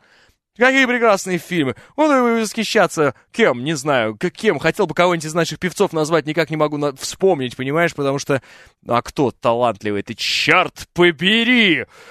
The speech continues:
Подкиньте мне талантливых людей, что ли, кем восхищаться.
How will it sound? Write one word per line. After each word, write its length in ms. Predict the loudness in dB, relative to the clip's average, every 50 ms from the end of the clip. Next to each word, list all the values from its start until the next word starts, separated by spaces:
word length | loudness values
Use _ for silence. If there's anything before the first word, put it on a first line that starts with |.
| -20 -20 -20 -20 -20 -20 -20 _ _ _ _ 0
Подкиньте 600 | 2 2 2 2 2 2 2 4 4 2 0 2
мне 160 | 2 2 2
талантливых 560 | 2 2 2 2 0 0 -2 -2 -2 -2 0
людей, 600 | 0 0 0 0 -2 -2 0 2 2 2 2 0
что 420 | -2 -4 -6 -6 -4 -2 0 0 2
ли, 120 | 0 -2
кем 260 | -4 -4 -6 -6 -4
восхищаться. 920 | -4 -6 -8 -8 -10 -10 -8 -8 -8 -6 -4 -4 -4 -6 -6 -8 -10 -10